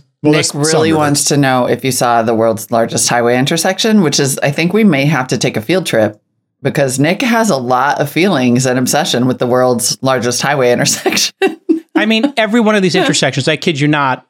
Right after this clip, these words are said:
Speaker 3: it's
Speaker 2: He's
Speaker 3: like
Speaker 2: like,
Speaker 3: the
Speaker 2: "They're all the world's
Speaker 3: one oh one.
Speaker 2: largest."
Speaker 3: It'd be like you take the one oh one or the two eighty here in the Bay Area, and those are the exit ramps. I mean, it's just,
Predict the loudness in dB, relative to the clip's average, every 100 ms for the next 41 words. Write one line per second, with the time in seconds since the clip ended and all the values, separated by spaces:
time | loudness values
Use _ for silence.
0 | -4 -2 0 0 0 0 0 2 2 2
1 | 2 2 2 0 0 -2 -4 -10 _ _
2 | -6 -4 -2 0 0 0 -2 -2 0 2
3 | 2 2 2 2 2 0 0 2 0 2
4 | 2 2 2 2 2 2 2 0 2 0
5 | -2 -4 -2 2 2 4 2 2 0 0
6 | -2 0 -2 -4 0 0 2 -2 -2 -2
7 | 0 -2 -6